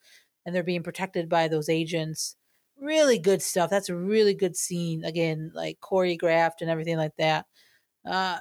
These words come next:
so that was a good, again, moment for me as well.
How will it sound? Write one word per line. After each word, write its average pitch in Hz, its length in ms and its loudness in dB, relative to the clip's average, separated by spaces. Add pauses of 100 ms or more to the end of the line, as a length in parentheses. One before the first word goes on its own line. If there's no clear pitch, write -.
(140)
so 214 460 4
that 277 180 6
was 269 160 0
a 262 60 0
good, 247 240 4
again, 220 320 2
moment 202 320 -2
for 196 80 -4
me 196 180 2
as 180 160 0
well. 180 480 2